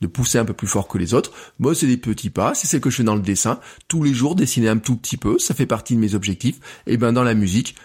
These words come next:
c'est pareil. Voilà, vous avez compris maintenant pourquoi je me mets à la musique, pourquoi c'est important pour moi, pourquoi je pense que c'est un élément sur lequel vous devez réfléchir. Je vous dis pas forcément la musique, mais je vous dis que, en fait, dans votre vie, vous avez probablement quelque chose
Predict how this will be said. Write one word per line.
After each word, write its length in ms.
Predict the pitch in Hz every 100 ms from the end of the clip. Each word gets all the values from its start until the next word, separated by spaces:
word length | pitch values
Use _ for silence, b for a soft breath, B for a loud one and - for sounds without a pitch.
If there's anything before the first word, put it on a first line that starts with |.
| B
c'est 200 | - 208
pareil. 360 | 123 71 - -
Voilà, 520 | 113 123 180 127 -
vous 260 | 120 160 240
avez 180 | 202 185
compris 320 | - - 165
maintenant 420 | 143 131 131 127
pourquoi 540 | 123 170 160 190 160 151 B B
je 140 | 131 143
me 140 | 160
mets 240 | 147 151 -
à 80 |
la 100 | 117
musique, 360 | 110 110 165 247
pourquoi 320 | 185 - 147
c'est 200 | 147 -
important 420 | 120 117 113 113
pour 200 | 104 107
moi, 240 | 123 180 254
pourquoi 320 | 233 - 233
je 120 | 170
pense 440 | 202 - 277 226 - B B -
que 100 | 160
c'est 140 | 170
un 100 | 151
élément 480 | 156 151 143 147 127
sur 180 | - 131
lequel 220 | 117 160
vous 100 | 123
devez 200 | 113 120
réfléchir. 460 | 107 104 127 - 233
Je 80 |
vous 80 | 117
dis 80 | 113
pas 140 | 123
forcément 400 | 117 107 - 110
la 120 | 101 98
musique, 280 | 139 302
mais 100 | 190
je 60 | 104
vous 80 | 110
dis 140 | 117 B B B
que, 100 | -
en 140 | 113 107
fait, 280 | - 165 - B B
dans 260 | - 123 123
votre 260 | 127 - 139
vie, 120 | 160
vous 160 | 117
avez 100 | 101
probablement 600 | 95 - 151 143 139 139
quelque 220 | 135 120 -
chose 260 | 143 123